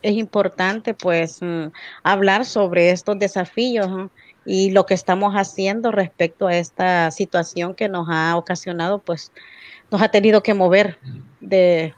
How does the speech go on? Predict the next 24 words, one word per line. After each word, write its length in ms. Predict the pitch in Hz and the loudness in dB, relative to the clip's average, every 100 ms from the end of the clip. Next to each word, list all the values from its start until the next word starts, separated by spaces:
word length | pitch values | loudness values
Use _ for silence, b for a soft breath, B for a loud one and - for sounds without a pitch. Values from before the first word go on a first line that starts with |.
| - | -8
muchas 300 | 202 - 190 | -6 -4 -6
maneras. 420 | 160 151 170 143 147 147 _ _ B B B - | -6 -4 -4 -4 -8 -14 _ _ B B B 0
Bueno, 400 | 254 233 202 - | 2 4 2 2
como 420 | 220 214 208 202 | 0 4 2 2
colectiva 480 | 214 208 202 233 254 | 0 0 0 -2 0
feminista 760 | 262 247 233 277 - - 196 | 0 0 -2 -4 -4 0 0
y 80 | 180 | 0
como 320 | - 185 180 | -4 -4 -4
concertación 720 | 185 175 - 180 175 - 190 | -4 -6 -6 -6 -8 -4 -4
de 80 | 202 | -4
mujeres, 500 | 214 220 214 233 277 - | -6 0 2 2 -2 -10
ya 80 | 175 | -4
que 160 | 190 | -4
somos, 640 | 180 185 185 190 180 - 175 | -2 -4 -2 0 0 -2 -4
uh, 240 | 170 165 | -4 -4
una 220 | 196 190 | -2 0
organización, 760 | 185 185 185 180 180 - 185 185 | 0 0 -4 -6 -8 -4 -4 0
eh, 380 | 185 175 160 156 | 0 0 -4 -2
que 140 | 175 | -2
trabajamos 680 | 165 175 156 151 - 170 185 | 0 0 0 -2 -4 -4 -2
en 140 | 180 165 | -4 -4
conjunto, 800 | 160 156 160 254 285 254 196 180 B B B | -6 -6 0 0 0 2 0 0 B B B
en 160 | 170 175 | -2 0
alianza, 720 | 156 170 196 262 233 202 240 | 0 2 2 0 -4 -6 -6